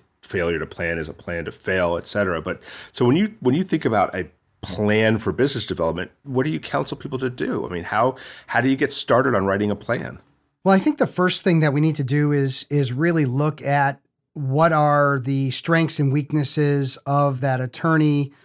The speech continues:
Speaker 2: their firm, and then what kind of opportunities and threats exist in the marketplace. So most marketing people know of a swot analysis.
Speaker 1: Yeah, yeah.
Speaker 2: And that's, and that's a very basic thing to do sort of at the beginning. But if we want to get into the blocking and tackling of writing a plan,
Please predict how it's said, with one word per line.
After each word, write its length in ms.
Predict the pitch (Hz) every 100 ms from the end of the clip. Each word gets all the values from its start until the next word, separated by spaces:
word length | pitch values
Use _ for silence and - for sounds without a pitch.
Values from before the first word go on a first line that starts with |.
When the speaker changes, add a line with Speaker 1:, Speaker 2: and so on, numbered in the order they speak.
| _ -
Speaker 2:
their 160 | 127
firm, 580 | - - 165 156 151 147
and 200 | 135 139
then 220 | 143 139
what 260 | 131 156 156
kind 160 | 165 143
of 80 |
opportunities 800 | 139 143 139 - 143 139 139 127
and 120 | 147 123
threats 280 | 147 143
exist 340 | 143 113 139 -
in 80 | 135
the 60 |
marketplace. 580 | 131 135 139 - 131 127
So 220 | 151 139
most 280 | 135 160 147
marketing 360 | 147 143 147 131
people 260 | 135 135
know 200 | 131 131
of 120 | 131
a 40 | 120
swot 420 | - - 139 143
analysis. 560 | 135 127 123 120 123 98
Speaker 1:
Yeah, 200 | 101 98 -
yeah. 160 | 107 113
Speaker 2:
And 180 | 135
that's, 360 | 143 139 135 -
and 160 | 143 139
that's 260 | 139 -
a 100 | -
very 300 | 131 143 143
basic 400 | 127 135 131 143
thing 160 | - 131
to 80 | 135
do 180 | 131
sort 240 | 127 - 135
of 80 | 127
at 120 | 120
the 40 |
beginning. 520 | 113 117 135 135 120 - - - _
But 100 | 170
if 100 | 165
we 80 | 180
want 220 | 165 226
to 60 | 240
get 180 | 196 185
into 240 | 165 147
the 80 | 151
blocking 580 | 120 131 147 165 175 151
and 120 | 127
tackling 580 | - 147 147 151 147 131
of 140 | 113
writing 420 | 107 135 147 151
a 60 | 139
plan, 640 | - - 139 127 113 104